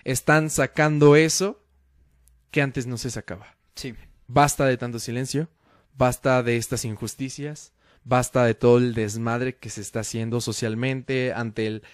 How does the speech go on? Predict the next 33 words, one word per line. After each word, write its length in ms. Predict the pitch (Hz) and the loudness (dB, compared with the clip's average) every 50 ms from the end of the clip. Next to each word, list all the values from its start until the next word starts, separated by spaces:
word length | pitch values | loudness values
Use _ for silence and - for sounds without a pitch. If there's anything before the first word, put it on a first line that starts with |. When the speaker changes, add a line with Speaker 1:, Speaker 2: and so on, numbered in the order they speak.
| - - - - | -20 -20 -14 -8
Speaker 1:
el 220 | - 127 120 113 | -6 -4 -4 -4
famoso 420 | - - 120 120 123 117 - 135 | -4 -6 -6 -4 -4 -6 -6 -6
patriarcado, 880 | - 117 - 107 107 104 95 - - 127 127 127 127 127 123 127 123 120 | -6 -6 -4 -4 -4 -4 -4 -2 2 2 4 4 4 4 2 0 -2 -2
ante, 580 | 117 117 107 - 113 113 110 107 107 107 104 - _ - - - _ _ | -4 -6 -8 -8 -6 -6 -4 -4 -4 -6 -6 -10 _ -20 -20 -20 _ _
eh, 720 | 110 110 110 110 107 107 107 107 107 107 107 107 107 104 - _ | -6 -4 -4 -2 -2 -2 -2 -2 -2 -2 -2 -2 -4 -6 -8 _
procesos 460 | _ 127 120 113 - 120 110 135 131 123 | _ -6 -6 -6 -6 -6 -6 -6 -6 -6
de 80 | 123 | -8
segu-, 240 | 113 - 113 107 98 120 | -8 -6 -8 -8 -8 -6
de 260 | 117 117 110 107 107 | -4 -4 -2 -2 -2
inseguridad, 580 | 110 117 - - 101 104 104 104 104 110 104 98 | -4 -6 -8 -8 -8 -6 -6 -4 -4 -4 -4 -4
¿no? 120 | 104 104 | -6 -10
Speaker 2:
Sí. 80 | 104 - | -10 -10
Speaker 1:
social 400 | 104 101 - 107 104 104 104 101 | -10 -8 -8 -6 -6 -6 -8 -8
y 40 | 98 | -10
todo 200 | - 107 104 107 | -6 -6 -6 -6
eso. 220 | 101 - 127 165 - _ _ _ _ - - - - - _ _ _ _ _ _ _ | -6 -8 -12 -12 -14 _ _ _ _ -20 -20 -20 -20 -20 _ _ _ _ _ _ _
Y 100 | 156 143 | -8 -4
por 200 | 139 180 165 147 | -2 -2 -2 0
supuesto, 760 | - 165 139 - 180 180 180 - - 190 190 202 196 - _ _ | -2 -4 -4 0 0 0 0 -2 -4 -4 -4 -4 -6 -10 _ _
lo 180 | 120 123 117 - | -8 -8 -8 -6
que 160 | - 120 113 | -8 -8 -6
más 280 | 117 123 135 139 - | -2 -2 -4 -4 -4
compete 680 | - - 131 120 117 127 123 - - 117 113 110 92 110 | -6 -8 -10 -6 -6 -6 -6 -4 -6 -4 -4 -4 -6 -6
el 80 | 110 | -6
día 180 | 113 117 117 120 | -4 -2 -2 -2
de 140 | 123 127 127 | -2 -2 0
hoy 240 | 139 156 170 - - | -2 -2 -2 -2 -4
es 180 | 120 117 - | -6 -6 -4
hablar 440 | 123 113 113 117 117 120 127 139 - _ _ _ _ _ _ _ _ | -4 -2 0 0 0 0 0 -2 -6 _ _ _ _ _ _ _ _
de 280 | - 117 110 107 107 104 | -4 -2 -2 -2 -2 -4
todos 300 | - - 131 131 131 127 | -4 -2 -2 -2 0 -2
estos 460 | 127 - - 131 120 - - - - | -4 -6 -4 -4 -4 -4 -8 -14 -14
chismecitos, 1040 | _ - - 120 107 117 117 117 107 - 147 147 - - 180 220 - - - - - | _ -10 -8 -8 -8 -8 -8 -8 -8 -8 -8 -8 -4 -6 -6 -6 -6 -12 -14 -16 -20